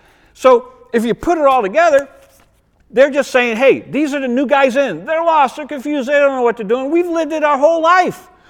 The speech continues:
Now, we've learned that we are kinda off a little bit too, but we kinda have the foundation. These guys have nothing. We're bringing them in. We're gonna have to get us both unified. Where's a good place to start? And that was great about my pastor, my first pastor.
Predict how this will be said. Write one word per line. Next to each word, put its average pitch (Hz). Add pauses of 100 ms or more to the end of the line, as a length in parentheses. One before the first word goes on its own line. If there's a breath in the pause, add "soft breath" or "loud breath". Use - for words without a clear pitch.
(200 soft breath)
Now, 175
we've 190
learned 233
that 208
we 262
are 294
kinda 247
off 226
a 240
little 233
bit 202
too, 349
but 247
we 247
kinda 311
have 240
the 240
foundation. 240
These 381
guys 302
have 247
nothing. 233
We're 156
bringing 285
them 320
in. 262 (500 soft breath)
We're 190
gonna 226
have 233
to 202
get 226
us 226
both 254
unified. 220 (380 loud breath)
Where's 349
a 370
good 359
place 359
to 359
start? 370 (440)
And 208
that 277
was 240
great 269
about 180
my 190
pastor, 214
my 160
first 202
pastor. 139